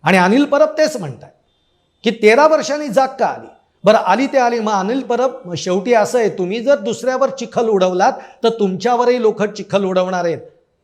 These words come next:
रामदास कदम, जेव्हा आपण दुसऱ्याकडे बोट करतो ना, तेव्हा आपली प्रतिमा, आपलं कॅरेक्टर, आपलं सगळं स्वच्छ असावं लागतं. कारण तीन बोटं आपल्याकडे वळालेली आहेत, तेव्हा आपला सदरा जर का स्वच्छ असेल ना,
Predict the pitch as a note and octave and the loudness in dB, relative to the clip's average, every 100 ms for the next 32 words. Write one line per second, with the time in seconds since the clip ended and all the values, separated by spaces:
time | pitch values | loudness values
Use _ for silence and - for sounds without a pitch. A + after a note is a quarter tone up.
0 | _ _ _ _ _ _ _ D3 D#3+ G3 | _ _ _ _ _ _ _ 2 4 6
1 | A3+ A3+ G#3 A#3+ A#3 G#3+ A3 G#3 G#3 E3 | 2 2 -2 -2 0 0 0 -2 -2 -2
2 | F3+ A3+ C4+ B3 A#3+ F3+ G#3+ G3 A3 G#3 | 0 2 4 2 2 4 2 2 -4 -2
3 | G#3+ C4+ A#3 G3+ - E3+ E3+ A3+ A#3+ A#3 | -4 -2 -2 -2 -4 -6 -6 -6 -6 -4
4 | G3+ G#3 G#3 G#3 F3+ C#3 G2+ _ _ - | -4 -4 -2 0 0 -4 -14 _ _ 0
5 | F3 G#3 G#3+ A3 G#3+ G3+ G#3+ G#3+ A#3+ A3+ | 0 2 2 2 0 0 0 2 4 6
6 | F#3+ - - - _ _ _ - E3+ A3 | 4 0 -14 -20 _ _ _ -2 0 2
7 | A3+ A3+ B3 D4+ C#4+ - C4+ C4+ - A#3 | 2 2 2 2 2 -2 -4 -2 0 0
8 | - G3 E3+ C3+ - A#2 - _ _ _ | 0 -4 -6 -10 -14 -20 -20 _ _ _
9 | _ _ _ _ F3+ D#3+ A3+ B3+ A#3+ A#3 | _ _ _ _ -2 0 0 0 2 4
10 | A#3 G#3+ A3+ A3 G#3 F#3+ F3+ E3 D#3 C#3+ | 4 2 0 0 0 0 0 0 -4 -10
11 | A#2 G2 _ _ - F3 G3 F#3 E3+ - | -14 -18 _ _ -2 2 2 2 -4 0
12 | A#3+ C4+ - A3+ G3+ A#3+ A#3 A3+ G#3+ A#3+ | 2 2 2 0 2 0 0 -2 -2 -2
13 | - G#3+ A3 - A#3+ F#3+ A3+ G#3 G#3 | -4 -6 -6 -2 0 0 -2 -2 -2